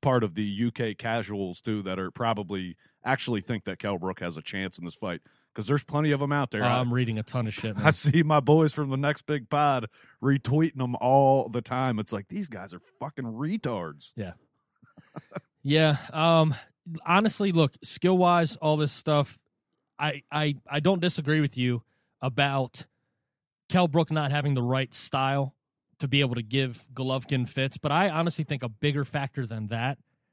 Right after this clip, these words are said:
Speaker 2: is that Kell Brook does not have any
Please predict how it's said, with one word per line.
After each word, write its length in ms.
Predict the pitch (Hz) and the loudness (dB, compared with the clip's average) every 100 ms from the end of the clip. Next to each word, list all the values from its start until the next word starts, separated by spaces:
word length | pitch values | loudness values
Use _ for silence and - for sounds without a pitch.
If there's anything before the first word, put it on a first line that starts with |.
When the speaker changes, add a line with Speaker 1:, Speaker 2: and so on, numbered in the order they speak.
| _ - | _ -2
Speaker 2:
is 260 | 139 127 | 2 2
that 200 | 147 127 - | 0 -4 0
Kell 180 | 151 127 | 2 2
Brook 320 | 139 131 - _ 127 | 0 -2 -6 _ -8
does 220 | 143 135 135 | -4 -2 -2
not 220 | 131 117 | -4 -4
have 260 | 131 123 131 | -4 -4 -2
any 380 | 139 139 113 | 0 0 -2